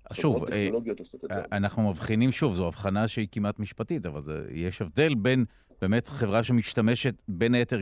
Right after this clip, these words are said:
Speaker 1: גם בבני אדם וכולי, ומודע בכך, או שזה חלק מהעניין של הזנת נתונים או איזושהי סלקציה,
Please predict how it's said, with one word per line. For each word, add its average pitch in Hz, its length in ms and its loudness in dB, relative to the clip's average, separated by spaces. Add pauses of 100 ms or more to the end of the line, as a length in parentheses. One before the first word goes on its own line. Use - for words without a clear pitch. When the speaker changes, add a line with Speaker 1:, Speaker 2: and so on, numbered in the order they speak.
(100)
Speaker 1:
גם 110 220 4
בבני 101 260 2
אדם 95 200 0
וכולי, 104 380 0
ומודע 95 480 2
בכך, - 480 -6
או 104 140 -4
שזה 95 240 -4
חלק 117 320 0
מהעניין 104 760 2
של 127 120 2
הזנת 113 480 2
נתונים 113 560 2
או 95 280 2
איזושהי 95 260 -2
סלקציה, 104 640 0